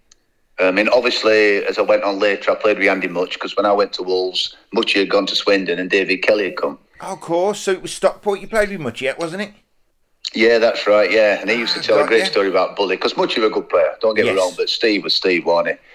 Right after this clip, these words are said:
Speaker 1: he?
Speaker 2: Yeah.
Speaker 1: He said, "I'd be through in a great place." I'd go, "Bully, pass the fucking ball, pass it." And he'd just shoot, he'd go, "Great goal, Bully, great goal."
Speaker 2: <laughs> Um, I mean, uh, that time, I mean,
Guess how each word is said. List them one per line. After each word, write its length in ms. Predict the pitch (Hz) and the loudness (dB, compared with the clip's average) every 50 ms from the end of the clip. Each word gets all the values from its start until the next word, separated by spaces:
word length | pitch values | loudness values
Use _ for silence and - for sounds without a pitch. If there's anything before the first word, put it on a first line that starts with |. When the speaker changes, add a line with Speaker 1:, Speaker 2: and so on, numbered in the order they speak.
| - 92 | -14 -10
Speaker 1:
he? 80 | 98 | -8
Speaker 2:
Yeah. 120 | 92 - - | -8 -8 -6
Speaker 1:
He 80 | - | -6
said, 180 | - - 104 101 | -4 0 2 2
"I'd 120 | 104 95 | 2 2
be 80 | 107 101 | 2 0
through 560 | - - - 131 156 156 165 165 156 - - - - | 0 0 2 4 4 4 4 2 0 -2 -6 -8 -6
in 120 | - - 107 | -4 -2 -2
a 60 | 104 | -2
great 360 | - - - - 151 - - | 0 2 2 2 2 0 0
place." 260 | - 139 143 143 - | 2 2 2 4 2
I'd 100 | - - | 2 2
go, 200 | - 131 120 - - - - - | 2 0 0 0 -6 -12 -8 -2
"Bully, 300 | - 214 220 214 208 196 | 0 2 2 2 2 0
pass 300 | 196 196 202 196 - - | 0 -2 -2 -2 -2 -4
the 60 | 208 | -6
fucking 360 | - - 196 185 - 208 202 180 | -4 -4 -4 -4 -4 -4 -2 0
ball, 200 | 185 190 185 180 | 2 2 2 2
pass 320 | - 202 202 196 - - | 2 2 2 2 2 2
it." 100 | 208 - - | 0 2 2
And 160 | 147 151 135 131 | 2 2 2 0
he'd 100 | 131 113 | -2 -2
just 140 | 117 120 - | -4 -4 -4
shoot, 240 | - - 135 123 113 | -2 -2 0 0 0
he'd 120 | 123 - | 0 0
go, 180 | 135 - - - - - - | 0 0 0 -4 -12 -16 -10
"Great 240 | - - - - - | -8 -8 -8 -6 -8
goal, 200 | - - - - - | -8 -8 -8 -10 -14
Bully, 180 | - - - - - | -20 -20 -20 -20 -4
great 200 | - - 185 - | -2 -2 -2 0
goal." 120 | - 226 220 - - 196 - - - 208 208 - - 190 - - - - - | 0 -2 -2 -2 -4 -6 -6 -4 -4 -6 -4 -4 -6 -8 -8 -8 -10 -12 -12
Speaker 2:
<laughs> 760 | - - - - - - _ _ - - - - _ - - 156 - - - - - - - - 147 - - | -12 -16 -20 -20 -20 -20 _ _ -20 -20 -20 -20 _ -16 -16 -16 -16 -20 -20 -20 -20 -20 -20 -20 -18 -4 2
Um, 580 | 170 185 196 196 196 190 196 208 208 202 - _ - - - - - - - - | 4 6 6 6 4 0 -2 -6 -8 -8 -12 _ -12 -10 -10 -10 -10 -12 -6 -2
I 60 | 185 185 | 0 2
mean, 320 | 196 208 208 202 190 - - - | 2 2 0 -2 -4 -6 -10 -14
uh, 460 | 175 131 113 87 92 120 139 180 185 | -16 -16 -16 -20 -20 _ -18 -14 -4
that 240 | 170 185 214 - - | -2 -2 -2 -2 -2
time, 420 | - 175 165 151 135 127 127 127 - | 0 2 2 2 2 0 -2 -6 -8
I 40 | 135 | -6
mean, 240 | 139 139 - - | -6 -6 -8 -10